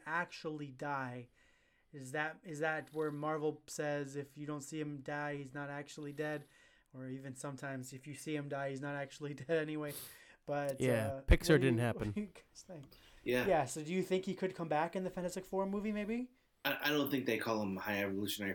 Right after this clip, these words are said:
Speaker 3: for, you know, no reason. I think he'll find a way to,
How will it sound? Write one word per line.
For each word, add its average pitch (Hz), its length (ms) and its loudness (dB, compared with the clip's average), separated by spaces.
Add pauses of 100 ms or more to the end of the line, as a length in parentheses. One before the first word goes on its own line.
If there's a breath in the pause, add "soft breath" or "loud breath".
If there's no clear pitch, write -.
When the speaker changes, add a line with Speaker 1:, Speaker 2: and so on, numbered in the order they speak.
Speaker 3:
for, 87 320 -2
you 95 140 -2
know, 87 200 -8
no 87 140 -6
reason. 85 420 -4
I 180 60 -8
think 202 200 -4
he'll 170 160 -4
find 165 280 -10
a - 60 -6
way 85 320 -6
to, 90 120 -4